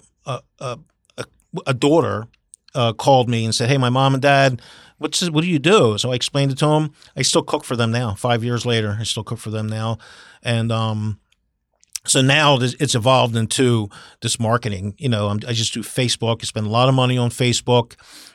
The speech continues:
And everybody, to be honest with you, I'm not blowing smoke, but everybody now that, that I've hired is through your networking group. You know, so Mitch,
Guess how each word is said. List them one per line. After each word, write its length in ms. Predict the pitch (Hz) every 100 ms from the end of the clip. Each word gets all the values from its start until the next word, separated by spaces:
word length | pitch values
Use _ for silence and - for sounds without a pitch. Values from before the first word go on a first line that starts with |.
| -
And 340 | 117 113 113 -
everybody, 640 | 160 196 165 165 170 156 143
to 40 |
be 200 | - 135
honest 280 | 139 151 -
with 140 | 123
you, 80 | 120
I'm 80 | 117
not 160 | 123
blowing 220 | 123 127 110
smoke, 480 | - 170 135 120 -
but 160 | 117
everybody 520 | 117 139 127 135 135 123
now 200 | 135 135
that, 260 | 123 -
that 160 | - 120
I've 200 | 117 110
hired 460 | 127 131 139 139 - -
is 160 | - 117
through 140 | - 113
your 160 | 110
networking 600 | 110 113 110 98 - 110 _ _ _ _ - 208
group. 220 | 123 98
You 140 | - 143
know, 80 | 104
so 120 | 104
Mitch, 580 | 104 110 107 - -